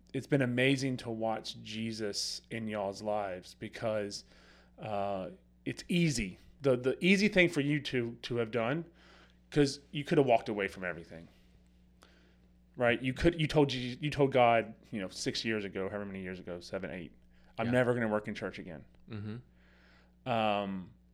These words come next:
Speaker 1: and like I said, the audacity of feeling like that is,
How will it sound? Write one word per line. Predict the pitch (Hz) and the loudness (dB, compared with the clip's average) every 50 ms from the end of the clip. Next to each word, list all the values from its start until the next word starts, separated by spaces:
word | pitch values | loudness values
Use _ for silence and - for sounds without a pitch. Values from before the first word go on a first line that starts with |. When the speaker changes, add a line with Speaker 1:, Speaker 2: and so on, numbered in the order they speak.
| _ _ _ _ - | _ _ _ _ -4
Speaker 1:
and | 135 127 123 123 117 117 - - | -2 -2 -2 -2 -4 -8 -8 -4
like | 147 127 - | -4 -4 -2
I | 117 | -4
said, | - - 104 | -6 -2 0
the | 117 113 | 2 2
audacity | 120 120 113 - 110 104 107 107 - - 98 104 101 95 | 2 2 2 4 4 4 4 4 0 -4 -6 -6 -6 -6
of | 92 | -6
feeling | - - 113 107 104 95 92 90 98 | -6 -6 -4 -4 -4 -6 -8 -10 -8
like | 101 101 95 95 - - | -6 -6 -6 -6 -10 -10
that | - 113 104 107 107 104 | -4 0 2 2 2 2
is, | 107 104 101 101 95 92 - - - - | 0 0 -2 -2 -4 -6 -10 -10 -14 -14